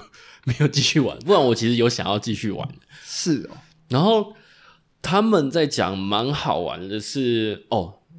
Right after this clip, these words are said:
Speaker 1: 你有，你有去想过说为什么他们会直接断掉这个游戏吗？其实说实在，
Speaker 2: 他其实换另外一个平台而已啊。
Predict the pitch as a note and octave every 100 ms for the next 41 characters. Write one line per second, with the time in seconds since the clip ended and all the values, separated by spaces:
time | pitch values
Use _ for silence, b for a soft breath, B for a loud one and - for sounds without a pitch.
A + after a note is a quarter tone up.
0 | - C3 E3+ G#2 C#3+ C3+ - - C3+ -
1 | - - G#2+ G#2+ A2 A2+ G2+ - G#2+ G2+
2 | F#2 G#2 F#2+ F#2 - _ - G2 G2+ -
3 | - G2 F#2 G2 F#2 F#2+ G2 - - F#2+
4 | D#2 _ B2 C3 E3+ E3 A2+ A#2 A#2 G#2
5 | G2 b b b b b - A3 F#3+ E3
6 | F3+ A3+ C3+ F3+ F#3+ F3+ C#3+ B2+ B2 A#2
7 | A#2 A#2 A2+ A#2 A2 -